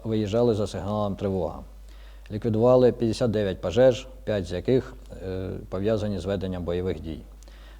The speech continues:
Для надя-, для... для надання допомоги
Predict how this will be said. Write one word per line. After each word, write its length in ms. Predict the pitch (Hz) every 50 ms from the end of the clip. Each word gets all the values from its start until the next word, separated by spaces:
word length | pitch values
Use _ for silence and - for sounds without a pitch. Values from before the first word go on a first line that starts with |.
| -
Для 140 | - 98 110
надя-, 380 | 107 120 120 120 127 131 135 - - -
для... 280 | - 104 107 120 120 117 - - -
для 260 | - 95 113 127 123
надання 460 | 117 113 113 113 120 123 131 139 131
допомоги 600 | 123 120 113 - 131 151 160 151 123 123 120 113